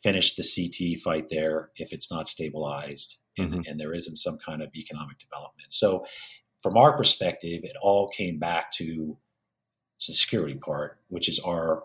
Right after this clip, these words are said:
Speaker 1: our responsibility. So
Speaker 2: Right.
Speaker 1: that's where it was.
Speaker 2: Hmm.
Speaker 1: It didn't take hold, <laughs> as you might,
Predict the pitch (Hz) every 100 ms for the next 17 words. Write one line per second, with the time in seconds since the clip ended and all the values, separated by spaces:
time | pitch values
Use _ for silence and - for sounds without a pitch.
0 | - 101 101 82 - 76 - - 78 64
1 | - - 92 95 82 - - _ _ _
2 | 120 147 - 143 139 135 98 76 110 -
3 | - - - 85 78 113 117 139 - 95
4 | 87 98 - - - 127 - 127 101 90
5 | 90